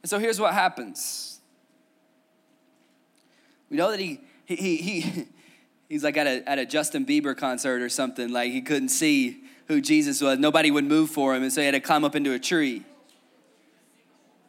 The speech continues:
Sycamore tree, that's right. So verse five says this.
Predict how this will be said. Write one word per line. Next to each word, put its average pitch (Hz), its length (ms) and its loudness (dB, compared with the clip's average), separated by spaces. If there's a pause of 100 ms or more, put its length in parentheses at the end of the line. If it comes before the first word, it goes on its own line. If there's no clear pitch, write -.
(240)
Sycamore 156 480 -4
tree, 117 320 -8
that's 127 180 -10
right. 123 240 -2 (3000)
So 160 160 -4
verse 170 260 0
five 170 300 2
says 143 240 0
this. 139 480 -4